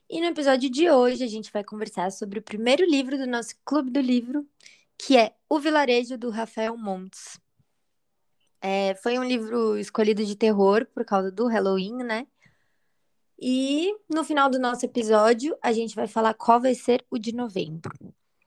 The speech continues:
E como é o mês do meu aniversário, a linda da Tainá deixou eu escolher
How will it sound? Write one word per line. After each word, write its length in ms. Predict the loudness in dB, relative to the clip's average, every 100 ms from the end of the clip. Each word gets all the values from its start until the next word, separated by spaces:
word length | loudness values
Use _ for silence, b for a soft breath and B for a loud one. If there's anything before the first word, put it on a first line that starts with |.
| _ b b b
E 80 | -4
como 240 | 0 0
é 80 | 0
o 80 | 0
mês 260 | 2 2 2
do 160 | -4
meu 160 | 0 0
aniversário, 1080 | 0 2 2 0 -6 0 2 2 -2 -4 -2
a 80 |
linda 460 | -4 -4 -6 -4 -2
da 100 | -2
Tainá 580 | -4 -8 -8 -8 -6 -4
deixou 300 | -6 -4 -4
eu 120 | -4
escolher 680 | -8 -8 -4 -2 0 2